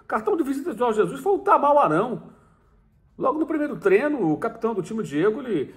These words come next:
se apresentou com algum atraso, teve um problema de voo. Isso é um bastidor, que na época foi até comentado. E o Jorge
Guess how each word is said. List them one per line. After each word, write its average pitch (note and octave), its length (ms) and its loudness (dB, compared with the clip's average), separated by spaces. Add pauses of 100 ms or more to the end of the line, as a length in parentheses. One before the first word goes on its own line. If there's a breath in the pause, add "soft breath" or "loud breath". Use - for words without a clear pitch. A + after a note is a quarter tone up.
(160 loud breath)
se - 140 -8
apresentou E3 360 0
com F3+ 80 -2
algum D#3+ 200 -2
atraso, E3 420 0
teve E3 100 -2
um D#3 60 -2
problema D#3+ 300 -4
de A#2+ 80 -6
voo. C3+ 580 2
Isso - 140 -6
é A3 40 2
um G#3+ 40 -2
bastidor, F3 480 0
que - 80 -6
na C3 100 -4
época - 200 -6
foi D#3+ 120 -4
até E3 160 -6
comentado. D#3+ 640 0 (420 loud breath)
E F3+ 140 -6
o G#3+ 100 -2
Jorge G3+ 220 4